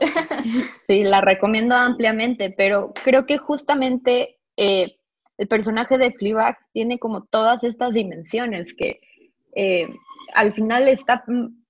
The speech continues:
Speaker 2: más preocupada con encontrarse ella misma, y hay un, una, una escena que justo el otro día escuchaba una entrevista con Phoebe Waller-Bridge, donde decía, "A mí me daba miedo escribir esa escena y que dijeran que era una mala feminista",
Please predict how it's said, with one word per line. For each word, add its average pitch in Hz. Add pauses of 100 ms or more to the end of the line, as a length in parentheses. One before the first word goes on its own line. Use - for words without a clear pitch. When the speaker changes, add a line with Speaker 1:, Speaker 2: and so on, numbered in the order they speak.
(200)
Speaker 2:
más 220
preocupada 254
con 214
encontrarse 190
ella 196
misma, 190
y 226
hay 190
un, 196 (360)
una, 220
una 208
escena 196
que 175
justo 190
el 196
otro 196
día 180
escuchaba 180
una 180
entrevista 165
con 165
Phoebe 170
Waller-Bridge, 165 (320)
donde 175
decía, 196
"A -
mí 202
me 220
daba 214
miedo 202
escribir 196
esa 208
escena 180
y 180
que 175
dijeran 180
que -
era 180
una 196 (220)
mala 180
feminista", 175